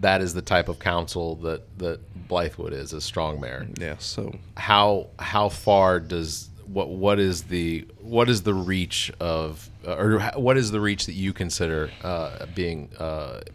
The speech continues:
Speaker 1: the council being run as a strong mayor council?
Speaker 2: Well, um, essentially, the strong mayor form of government is, eh,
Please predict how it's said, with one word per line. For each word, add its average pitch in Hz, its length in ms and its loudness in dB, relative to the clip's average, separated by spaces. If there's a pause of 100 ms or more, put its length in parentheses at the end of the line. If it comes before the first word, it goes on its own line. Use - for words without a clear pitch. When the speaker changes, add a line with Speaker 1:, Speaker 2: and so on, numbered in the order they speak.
(460)
Speaker 1:
the 90 120 -2
council 80 420 -2
being 82 300 -4
run 80 180 -2
as 76 80 -6
a 73 100 -6
strong 76 360 -6
mayor 69 100 -10
council? - 480 -10 (720)
Speaker 2:
Well, 139 500 4
um, 113 420 2
essentially, 110 920 2 (120)
the 92 180 2
strong 104 520 0
mayor 101 240 4
form 95 360 -4
of - 100 -10
government 95 680 0
is, 92 600 0 (420)
eh, - 60 -6